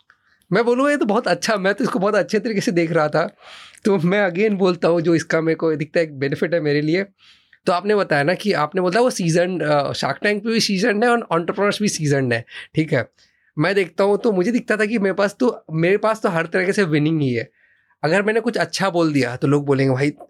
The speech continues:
इतने कम एज में ये तो बढ़िया insight लेके आता है, बढ़िया बात करता है।" और मैंने कुछ गलत बोल दिया, अगर उतनी अच्छी बात नहीं है, मैंने काम की बात नहीं बोली,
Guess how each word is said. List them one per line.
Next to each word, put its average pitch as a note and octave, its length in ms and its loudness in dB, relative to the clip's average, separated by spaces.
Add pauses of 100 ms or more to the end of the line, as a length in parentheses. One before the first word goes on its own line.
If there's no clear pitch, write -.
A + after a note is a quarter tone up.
(120)
इतने D3 260 -2
कम C3+ 260 0
एज C3+ 140 2
में D#3 120 2
ये D3 60 2
तो D3 120 -2
बढ़िया A#2 280 0
insight B2+ 360 -2
लेके C#3 240 0
आता C#3+ 200 0
है, C#3+ 60 -2
बढ़िया B2 240 0
बात C3+ 220 -2
करता C#3+ 280 -4
है।" C#3 120 -4 (600)
और B3 80 0
मैंने C#4 180 2
कुछ C4+ 120 2
गलत G3+ 280 0
बोल F3 200 2
दिया, D#3 200 2
अगर C#3 120 -2
उतनी D3+ 280 0
अच्छी E3+ 220 0
बात D#3 220 2
नहीं C#3 180 2
है, B2 80 0
मैंने A#2+ 200 -2
काम C3+ 240 -4
की D3 100 -4
बात C3+ 200 -2
नहीं C3 140 0
बोली, A#2 320 -10